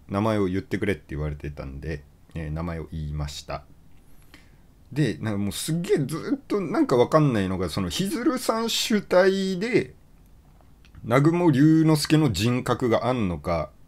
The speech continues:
それともなんかもう完全に二極化して、なんか、どのタイミングで入れ替わるっていうのが、その、はっきりしてないから混乱してるんだけど、あれはもうひずるさんって呼んでいいのかな？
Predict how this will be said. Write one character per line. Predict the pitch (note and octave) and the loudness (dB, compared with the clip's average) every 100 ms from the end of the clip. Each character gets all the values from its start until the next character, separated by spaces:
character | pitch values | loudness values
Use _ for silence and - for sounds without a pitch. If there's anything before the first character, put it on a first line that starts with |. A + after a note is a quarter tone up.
| - - - - - - - - - - - - - - - - - - | -20 -20 -20 -20 -20 -20 -20 -20 -20 -20 -20 -20 -20 -20 -20 -20 -20 -6
そ | - | 0
れ | F3+ D4+ | 4 4
と | A3 | 4
も | G#3 A2+ D#2+ | 2 2 2
な | B2+ | 0
ん | |
か | C#3 | 0
も | G2 | 0
う | D#2+ | -2
完 | - G#3 G#3+ | 0 0 2
全 | G3 G#3+ F#3 | 2 4 2
に | F#3 E3+ | 2 0
二 | A2+ A2 C#3 | 2 4 6
極 | G3+ G3 - | 6 6 4
化 | - F#3 | 0 2
し | - - - | 0 -4 4
て、 | F3+ E3+ C3 - | 8 8 6 0
な | B2 | 0
ん | B2 | 2
か、 | G#2 G2+ F#2 - - - - _ _ - | 2 0 0 -6 -16 -20 -20 _ _ -14
ど | A#2+ A2+ D3+ | -10 4 6
の | F#3+ G3+ | 6 4
タ | - | 2
イ | G3 | 2
ミ | G3 G3 | 4 4
ン | G3 | 4
グ | F#3 | 4
で | E3+ | 6
入 | C#3+ | 8
れ | E3+ | 8
替 | D3+ D#3+ | 8 8
わ | E3 | 8
る | D#3 | 8
っ | |
て | C#3+ - - | 2 -2 0
い | C3 | 4
う | D3 D3 C3+ G#2+ | 6 6 2 0
の | C3 C3+ - - A#2 | 0 0 -2 -8 -4
が、 | A2+ C3 G2+ E2 | 4 6 4 0
そ | - A#2+ | -2 -2
の、 | G2+ | 0
は | B2+ | -2
っ | - | 0
き | D3+ | 0
り | G#2 | 0
し | - | 0
て | B2+ | 0
な | A#2+ C3+ | 2 0
い | G#2 | 0
か | - | 2
ら | A#2+ G2+ | 2 2
混 | - A2 G#2 | 0 0 2
乱 | G2 F#2 | 0 -2
し | - | -4
て | G2 | -4
る | F#2+ | -4
ん | |
だ | D#2+ | -4
け | D2 | -6
ど、 | D#2+ D#2+ - - - - - - - - - - | -10 -14 -18 -20 -20 -20 -18 -16 -14 -14 -10 0
あ | F3+ | 4
れ | B3+ | 6
は | E4 | 6
も | F#3+ | 4
う | |
ひ | - - D#3 | 2 2 2
ず | A3+ | 4
る | G4 G4 | 6 6
さ | - | 4
ん | F#4 | 2
っ | |
て | E4+ E4 D4+ | 2 4 6
呼 | F3+ | 4
ん | F3+ | 2
で | F3 | -2
い | C3 | -2
い | A#2 | -2
の | D#2 | -4
か | |
な？ | D2+ | -8